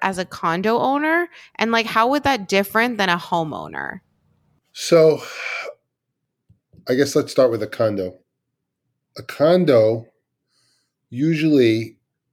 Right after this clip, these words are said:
Speaker 2: the condo owner is responsible for the walls in,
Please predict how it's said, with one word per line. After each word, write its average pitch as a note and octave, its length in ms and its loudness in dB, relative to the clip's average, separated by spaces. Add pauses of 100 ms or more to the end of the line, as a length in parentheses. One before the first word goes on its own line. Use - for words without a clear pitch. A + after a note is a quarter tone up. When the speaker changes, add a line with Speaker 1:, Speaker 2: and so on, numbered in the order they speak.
(260)
Speaker 2:
the - 80 -20
condo C3+ 480 2
owner B2 380 0
is A2 240 -10
responsible A#2 600 -4
for A2 540 -4 (960)
the A2+ 80 -4
walls B2+ 720 4 (240)
in, A#2 340 -4